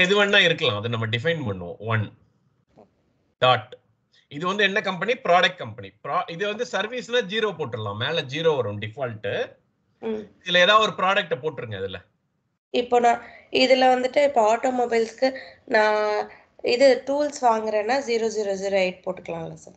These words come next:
Speaker 1: ஆ, அதை போடுங்க, போடுங்க டக்குனு. இது வந்து debit account, இப்படிதான் வரும் ஆரக்கிள்ல. So end user இப்படிதான் போடுவான்.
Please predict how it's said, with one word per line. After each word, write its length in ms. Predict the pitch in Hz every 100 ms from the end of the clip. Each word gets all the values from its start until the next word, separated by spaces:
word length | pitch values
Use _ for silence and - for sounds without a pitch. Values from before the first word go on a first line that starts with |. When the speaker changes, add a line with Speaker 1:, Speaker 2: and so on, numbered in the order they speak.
| -
Speaker 1:
ஆ, 140 | 139
அதை 120 | 147 131
போடுங்க, 280 | 147 113
போடுங்க 260 | 98 101 90 _
டக்குனு. 280 | 87 90 -
இது 140 | - 160
வந்து 180 | 165 180
debit 260 | 165 160 147
account, 360 | 123 101 90 - -
இப்படிதான் 400 | 139 160 175 156
வரும் 180 | 131 117
ஆரக்கிள்ல. 420 | 120 110 95 90 _ _ _ _ -
So 100 | 208
end 260 | 185 202 226
user 260 | 233 202 190
இப்படிதான் 380 | 185 202 196
போடுவான். 500 | 185 185 151 123 156